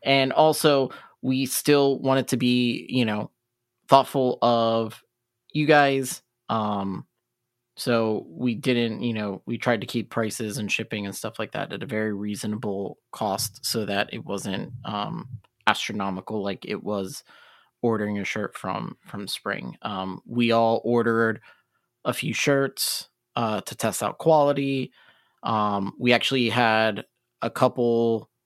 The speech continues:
um, errors, uh, to, which worked out 'cause we got to deal with the customer service. Customer service is perfect, on point,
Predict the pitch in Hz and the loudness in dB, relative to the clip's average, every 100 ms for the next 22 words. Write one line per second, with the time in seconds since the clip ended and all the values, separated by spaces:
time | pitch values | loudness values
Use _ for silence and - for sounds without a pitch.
0 | _ _ - 107 104 101 113 - _ _ | _ _ -6 -4 -4 -4 -8 -12 _ _
1 | _ _ _ _ _ _ _ _ _ _ | _ _ _ _ _ _ _ _ _ _
2 | _ - 120 123 131 165 - - _ _ | _ 0 4 4 4 0 -6 -12 _ _
3 | _ - 113 110 101 123 101 - _ _ | _ 0 2 2 0 -2 -4 -8 _ _
4 | 123 120 - - 120 113 - 107 - - | -2 -2 -2 -2 0 2 4 2 2 -4
5 | 104 139 110 107 117 104 101 104 - - | -4 -2 0 0 -2 -6 -6 -8 -10 -8
6 | 98 101 95 110 107 117 117 - - - | -6 -6 -6 -2 -2 -2 -4 -6 -18 -20
7 | _ - 127 123 131 117 135 127 123 131 | _ -4 -2 0 -2 0 0 0 -2 -4
8 | 107 - _ _ _ - 151 139 147 135 | -6 -8 _ _ _ 2 4 4 2 0
9 | - 120 117 113 143 139 139 | -2 0 0 0 2 2 2